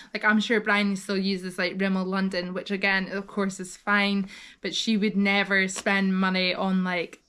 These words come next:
expensive foundation or makeup or anything. So when I saw this Clinique bag, I was like, "Hmm,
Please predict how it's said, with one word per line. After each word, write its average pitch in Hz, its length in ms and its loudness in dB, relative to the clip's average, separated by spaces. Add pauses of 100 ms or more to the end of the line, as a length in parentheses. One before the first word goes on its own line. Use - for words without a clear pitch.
(100)
expensive 190 840 -4
foundation 185 840 -2
or 180 140 -4
makeup 185 480 -4
or 202 80 -4
anything. 214 520 2 (560)
So 233 140 -4
when 330 100 2
I 415 40 -2
saw 427 140 -2
this 370 100 -2
Clinique 294 300 -2
bag, 190 240 2
I 185 40 2
was 190 120 -2
like, 180 180 -2 (300)
"Hmm, 349 200 0